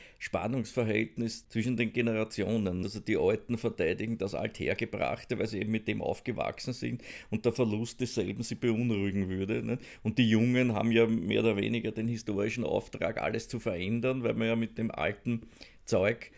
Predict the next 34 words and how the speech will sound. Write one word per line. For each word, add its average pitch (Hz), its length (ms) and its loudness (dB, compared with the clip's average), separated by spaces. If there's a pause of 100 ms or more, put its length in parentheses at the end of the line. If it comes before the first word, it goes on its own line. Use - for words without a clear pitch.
(160)
in 104 140 -2
der 110 100 0
Gegenwart 110 760 0
und 113 180 -6
in 107 140 -6
der 113 100 -6
Zukunft 117 460 -4
nicht 117 160 -6
mehr 117 100 4
weiterkommt. 107 720 2
Und 113 180 -2
daraus 110 280 2
ergibt 113 340 -4
sich 131 140 0
ein 113 80 4
logisches 110 600 0 (260)
Spannungsverhältnis. 107 1200 0 (240)
Man 127 220 6
muss 135 140 2
dazu 151 300 2
sagen, 143 220 0
war 120 180 0
bisher 135 460 2
so, 90 440 -4
ja. 110 220 0 (380)
Heute 117 380 4
sehen 123 380 2
wir 127 80 2
in 127 100 0
den, 127 300 0
in 107 180 -2
den 117 160 0
neuesten 110 400 0
Forschungen, 123 680 -2